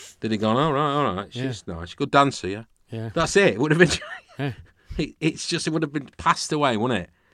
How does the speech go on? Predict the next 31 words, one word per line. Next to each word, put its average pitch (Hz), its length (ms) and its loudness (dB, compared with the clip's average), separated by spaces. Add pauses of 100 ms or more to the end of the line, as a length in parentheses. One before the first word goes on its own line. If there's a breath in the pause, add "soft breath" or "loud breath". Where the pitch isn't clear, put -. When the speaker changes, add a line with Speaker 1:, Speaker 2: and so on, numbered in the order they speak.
(140)
Speaker 1:
And 127 80 -6
then, 139 100 -2
"Well, 139 140 -4
just - 420 -8
a - 120 -16
minute, 82 680 -16
did 160 220 -12
you 214 140 -6
say 135 280 -12
Patachi?" - 1040 -16 (1000 soft breath)
That 131 80 0
was 127 140 0
kind 127 280 -2
of, 104 220 -8
mm, 98 420 -6
Speaker 2:
Oh. 95 260 -10
Speaker 1:
slightly, 98 600 -6 (280)
slightly, 104 720 -8 (800)
I 104 120 -6
don't, 104 320 -6
a 117 100 -8
bit - 220 -8
pedestrian 107 680 -6
writing, 95 500 -8
I 67 80 -20
feel - 320 -20
sometimes. 76 680 -20
Those 73 220 -20
kind 73 240 -20
of 73 80 -20 (440)
Speaker 2:
But 123 260 -6